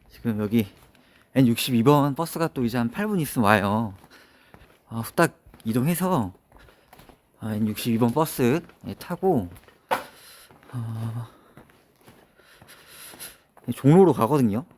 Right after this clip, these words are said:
예, 홍대로 해가지고 종로로 가는데, 아, 신당동도 가고요. <laughs> 요 버스 타고 일단 이동하겠습니다. 네,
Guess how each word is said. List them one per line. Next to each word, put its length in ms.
예, 100
홍대로 400
해가지고 340
종로로 320
가는데, 600
아, 640
신당동도 540
가고요. 440
<laughs> 760
요 60
버스 260
타고 240
일단 200
이동하겠습니다. 800
네, 320